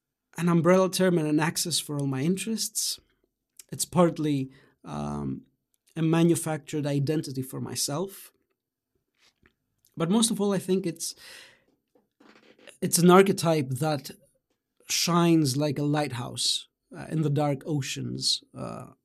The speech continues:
of the tragedy of being. It's, um, a focus point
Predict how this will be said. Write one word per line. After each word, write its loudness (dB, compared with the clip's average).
of -4
the -4
tragedy -4
of -8
being. -4
It's, 0
um, 0
a -8
focus 4
point -14